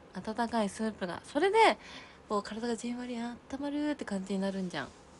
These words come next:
<laughs> へえ。投票終了。あー、六十七パーセントカレー。なるほど。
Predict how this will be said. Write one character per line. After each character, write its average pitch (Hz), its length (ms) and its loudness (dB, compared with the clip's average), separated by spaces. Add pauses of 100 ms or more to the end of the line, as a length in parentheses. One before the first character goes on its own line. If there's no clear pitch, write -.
(720)
<laughs> 202 160 -6 (2250)
へ 311 760 2
え。 403 80 -2 (1300)
投 214 120 -6
票 208 140 -4
終 202 240 -4
了。 196 400 -2 (1200)
あ 214 580 10
ー、 208 40 4
六 190 220 0
十 220 160 2
七 220 240 4
パ 208 200 4
ー 208 40 -2
セ 214 120 -4
ン 202 60 -2
ト 165 100 -6
カ - 160 -10
レ 156 360 -8 (840)
ー。 - 40 -10
な 160 100 -6
る 143 100 -10 (100)
ほ - 100 -12
ど。 139 500 -8